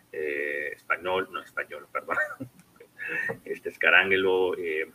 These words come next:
etcétera, etcétera. Y bueno, así como ha habido gente, vendrán algunos, ¿no? Por ahí les roba-, les robamos uno, este, ah, se me fue el nombre, eh, a uno a Seattle, por ejemplo, que estuvo un tiempo en Seattle,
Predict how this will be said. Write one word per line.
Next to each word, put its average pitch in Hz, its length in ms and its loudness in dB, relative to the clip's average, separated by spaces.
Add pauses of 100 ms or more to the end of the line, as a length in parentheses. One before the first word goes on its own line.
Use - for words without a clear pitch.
(500)
etcétera, 104 440 4
etcétera. 104 560 2 (680)
Y 117 100 2
bueno, 120 200 8 (340)
así - 200 6
como 165 260 6
ha 165 60 10
habido 151 280 6
gente, 165 500 6
vendrán 113 440 2
algunos, 113 500 6
¿no? 139 180 2
Por 101 140 6
ahí 104 140 4
les 110 260 4
roba-, 98 340 -4
les 98 100 -6
robamos 101 460 -4
uno, 107 420 -4 (420)
este, 87 800 4 (640)
ah, 117 220 12
se 98 120 -4
me 90 60 -6
fue - 120 -2
el 104 60 -2
nombre, 120 260 4 (120)
eh, 80 240 -4
a 82 80 0
uno 101 200 0
a 90 60 0
Seattle, 120 400 6
por - 160 -2
ejemplo, 107 380 0
que - 80 -14
estuvo 101 200 -10
un 95 80 -10
tiempo 101 300 -12
en - 80 -20
Seattle, 101 420 2